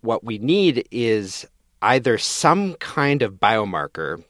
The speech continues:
levels of an antibody, say, in the blood, that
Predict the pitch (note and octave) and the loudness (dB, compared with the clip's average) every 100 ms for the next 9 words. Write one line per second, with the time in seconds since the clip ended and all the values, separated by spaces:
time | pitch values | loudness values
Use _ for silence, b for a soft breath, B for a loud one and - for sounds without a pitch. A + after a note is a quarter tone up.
0 | _ - A2 A2+ A2 G#2+ G#2+ F#2+ F#2+ F#2+ | _ -12 -4 -2 -2 -4 -6 -6 -4 -4
1 | F#2+ F#2 F2 D#2+ E2 E2 D#2+ C2+ - - | -6 -8 -4 -4 -6 -10 -10 -14 -16 -10
2 | F#2 D2 D#2 D#2+ E2 A#2 G2+ E2 - B | -8 -6 -8 -10 -4 0 2 0 -8 B
3 | B B B - A2 F#2+ | B B B -2 0 0